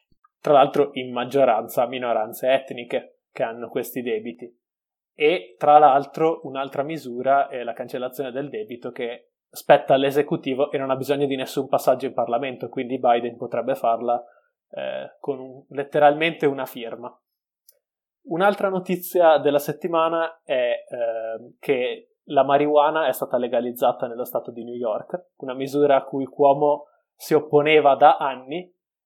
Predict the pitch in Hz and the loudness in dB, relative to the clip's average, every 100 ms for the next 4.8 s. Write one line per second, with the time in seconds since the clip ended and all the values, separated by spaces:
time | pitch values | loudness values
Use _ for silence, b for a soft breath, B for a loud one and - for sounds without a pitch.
0 | - 165 165 156 151 156 160 156 156 143 | -4 -4 0 2 4 2 0 2 2 -2
1 | 175 - 131 120 135 127 135 131 120 123 | -10 -4 -4 -2 -6 -2 -2 0 -2 -6
2 | - 123 147 117 120 - 120 - 123 120 | -8 -4 -4 -4 -10 -6 -6 -6 -10 -8
3 | 117 143 135 135 143 143 151 127 131 - | -10 -8 -8 -4 -4 -2 0 -2 -4 -4
4 | 143 143 - 139 123 120 127 - | -2 -2 -4 -6 -6 -6 -12 -16